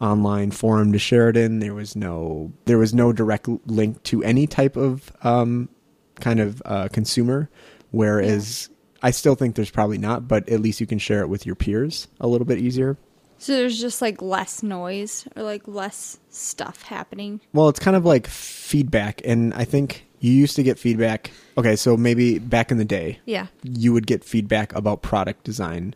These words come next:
Speaker 1: on a quarterly report or something like that. Like,
Speaker 3: Yeah.
Speaker 1: somebody would say, "Last year or this, or this season, this sold really well." Whereas now they have, like, up to the minutes, like, every time one
Speaker 3: Analytics.
Speaker 1: is sc-, scanned
Speaker 3: Yeah.
Speaker 1: somewhere, they have pre-sales, they have online hits, they have all these things, and they can really, like,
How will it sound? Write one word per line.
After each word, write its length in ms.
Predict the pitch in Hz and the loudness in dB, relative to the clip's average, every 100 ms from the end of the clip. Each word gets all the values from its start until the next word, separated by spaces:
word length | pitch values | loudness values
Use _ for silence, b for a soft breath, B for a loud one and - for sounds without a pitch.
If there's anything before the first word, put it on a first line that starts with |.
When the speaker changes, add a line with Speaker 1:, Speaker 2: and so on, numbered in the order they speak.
| _ | _
Speaker 1:
on 500 | 107 101 101 101 95 - | -2 -2 0 -2 -4 -4
a 500 | 120 101 98 95 98 | 0 2 2 -2 -6
quarterly 520 | - - 95 90 73 | -4 -4 -2 -4 -8
report 380 | 67 - - 76 | -10 -10 -10 -10
or 80 | - | -12
something 320 | - 98 - | -8 -8 -8
like 160 | 71 - | -10 -8
that. 220 | - - | -10 -6
Like, 160 | 107 104 | -4 -4
Speaker 3:
Yeah. 60 | 113 | 0
Speaker 1:
somebody 240 | 107 104 | 0 2
would 160 | 101 98 | 0 -2
say, 180 | 98 101 - | -4 -4 -4
"Last 400 | 123 110 113 - | 2 2 2 -2
year 240 | 104 101 | -6 -4
or 120 | 78 98 | -6 -4
this, 360 | 107 104 - - - | -4 -2 -4 -6 -2
or 140 | 104 | 2
this 120 | 107 | 2
season, 440 | - 98 101 101 104 | 2 -2 -2 -2 -2
this 120 | 104 | -2
sold 320 | - 104 98 | -2 -4 -4
really 200 | 90 82 | -4 -2
well." 280 | 95 90 95 | -2 -4 -2
Whereas 360 | 107 113 110 | 2 4 4
now 260 | 110 107 110 | 0 -2 -2
they 320 | 107 110 110 | 0 0 0
have, 300 | 107 104 101 | -2 -4 -6
like, 200 | 90 98 | -8 -4
up 120 | 110 | -6
to 100 | - | -4
the 100 | 104 | -6
minutes, 600 | 98 101 101 - - - - | -4 -6 -8 -8 -8 -8 -6
like, 160 | 107 | -4
every 220 | 214 131 123 | 0 2 2
time 220 | 127 117 | 2 2
one 160 | 113 | 2
Speaker 3:
Analytics. 40 | 110 | 0
Speaker 1:
is 60 | 107 | -2
sc-, 460 | - - - - _ - | -2 -2 -4 -8 _ -12
scanned 500 | - - 139 127 123 | -6 -2 2 2 2
Speaker 3:
Yeah. 120 | 123 | 0
Speaker 1:
somewhere, 540 | 110 104 101 98 104 - B B B B - | -2 -2 -4 -4 -6 -8 B B B B -2
they 80 | |
have 160 | 101 92 | -2 -2
pre-sales, 560 | - 139 - 113 107 107 | 2 2 4 2 2 0
they 120 | 104 | -4
have 120 | 98 | -4
online 460 | - 110 110 110 104 | -2 -2 0 -2 -2
hits, 240 | 101 - | -4 -4
they 100 | 101 | -4
have 100 | 98 | 0
all 120 | 110 | 0
these 200 | 113 107 - | 2 0 -2
things, 260 | 101 104 | -4 -2
and 100 | 104 | -2
they 80 | 104 | -2
can 200 | 101 101 | -2 0
really, 260 | 110 110 107 | 2 2 2
like, 320 | 101 92 | -2 -8